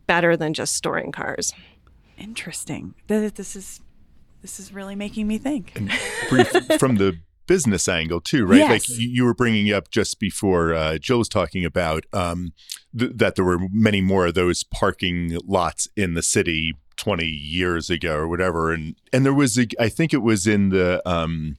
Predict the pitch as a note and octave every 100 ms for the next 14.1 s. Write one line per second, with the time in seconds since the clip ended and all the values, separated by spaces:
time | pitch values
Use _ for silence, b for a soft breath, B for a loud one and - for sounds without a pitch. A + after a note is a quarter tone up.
0 | _ _ - _ - F#2+ - G2+ F#2 E2
1 | D#2+ - C3+ - G2 F2 E2 E2 D2+ F#2
2 | F2 E2 D#2+ D2+ D#2 G2 G2+ F#2 E2+ F2
3 | E2 E2+ E2+ E2 - A2 F2+ - C#3+ D#3
4 | - - A#2+ A2+ G2+ F#2 E2+ D2+ D2+ G2+
5 | F#2+ E2 - E2+ F2 E2+ - B B B
6 | A2+ - G#2 F2+ E2 D2+ C#2+ E2 E2+ F2
7 | E2+ - - F2 F2 E2 C#2+ F#2 E2+ E2
8 | D#2+ D2 D#2+ E2+ E2+ F2+ G2 F#2 - A2+
9 | A2+ A#2 G#2+ F#2+ F#2 F2+ F#2 F2 - F2
10 | D#2+ - A2 - G#2 F#2 E2+ F2+ F2+ D2+
11 | E2 E2 - F2 E2+ F2+ G2 A2 - B
12 | B B B - F2 E2 D#2+ - E2 D#2
13 | D2 D2 - D#2 C#2+ - E2+ F2 D#2+ D#2
14 | E2+